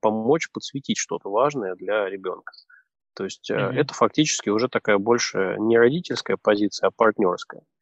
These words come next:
Speaker 1: Если в этот момент мне внезапно там прозвонится какой-нибудь друг с какой-нибудь проблемой, да, это может быть даже стартап,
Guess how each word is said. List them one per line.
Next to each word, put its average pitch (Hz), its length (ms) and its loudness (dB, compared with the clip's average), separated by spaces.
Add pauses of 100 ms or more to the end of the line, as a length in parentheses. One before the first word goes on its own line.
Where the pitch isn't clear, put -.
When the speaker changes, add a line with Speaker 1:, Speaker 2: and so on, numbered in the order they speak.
(260)
Speaker 1:
Если 156 260 6
в 160 60 4
этот 165 120 4
момент 160 420 6
мне 135 300 4
внезапно 123 580 0
там 98 340 -6
прозвонится 110 1040 -4
какой-нибудь 107 520 -2
друг 156 320 4 (220)
с - 100 -14
какой-нибудь 104 420 -4
проблемой, 113 680 2
да, 107 420 -2
это - 180 -8
может 107 220 -4
быть 101 120 -6
даже 101 200 2
стартап, 117 440 2